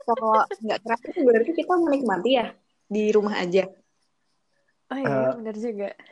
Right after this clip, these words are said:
Speaker 3: menikmati.
Speaker 1: <laughs> Kok bilangnya gitu sih? Menikmati.
Speaker 3: <laughs> Karena emang itu rasanya. <laughs> W F H-nya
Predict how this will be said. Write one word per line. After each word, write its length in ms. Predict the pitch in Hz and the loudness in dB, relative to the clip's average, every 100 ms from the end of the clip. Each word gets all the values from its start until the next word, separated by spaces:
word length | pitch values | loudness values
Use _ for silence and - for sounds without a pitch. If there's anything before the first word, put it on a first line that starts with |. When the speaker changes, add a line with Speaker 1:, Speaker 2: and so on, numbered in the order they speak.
| - - _ _ _ _ _ _ - | -20 -20 _ _ _ _ _ _ -4
Speaker 3:
menikmati. 640 | 165 214 151 156 170 - - _ _ _ _ _ _ - | -2 -2 -4 0 -2 -2 -12 _ _ _ _ _ _ -4
Speaker 1:
<laughs> 800 | - - - - - - 170 - | -2 -2 -4 -6 -6 -4 -4 0
Kok 120 | 302 277 | 4 6
bilangnya 320 | 254 254 254 | 6 4 2
gitu 160 | 233 | 4
sih? 200 | 277 294 294 - | 4 2 0 -2
Menikmati. 880 | 240 240 - 339 339 330 330 285 - - 880 1077 740 - 698 - | -4 -4 -2 0 0 0 -2 0 -2 0 -2 0 0 -2 -2 -6
Speaker 3:
<laughs> 1040 | _ _ _ _ _ _ _ 214 180 - | _ _ _ _ _ _ _ -12 -12 0
Karena 240 | 214 196 240 | 2 4 4
emang 240 | 202 196 214 | 4 4 2
itu 240 | 214 220 | 2 2
rasanya. 640 | 196 - 185 214 190 226 254 _ _ _ | 2 2 -2 -2 -2 -4 -8 _ _ _
<laughs> 3000 | - - 415 453 - 539 359 - 440 - - - - - - - - - - _ _ _ _ _ _ _ _ _ - | -6 0 4 4 4 2 0 -2 -2 -2 -4 -4 -4 -4 -4 -4 -12 -12 -14 _ _ _ _ _ _ _ _ _ 0
W 160 | 165 165 | 2 2
F 80 | 180 | 2
H-nya 400 | 190 208 240 | 2 2 0